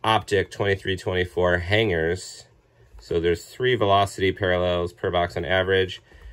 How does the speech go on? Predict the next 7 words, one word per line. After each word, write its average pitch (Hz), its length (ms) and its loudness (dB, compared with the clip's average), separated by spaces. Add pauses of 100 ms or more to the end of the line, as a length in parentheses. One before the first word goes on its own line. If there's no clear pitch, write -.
(200)
Uh, 76 320 2
I've 110 140 -2
been 202 100 2
enjoying 131 380 6
hangers 80 580 -2
a 87 60 -4
lot. - 560 -2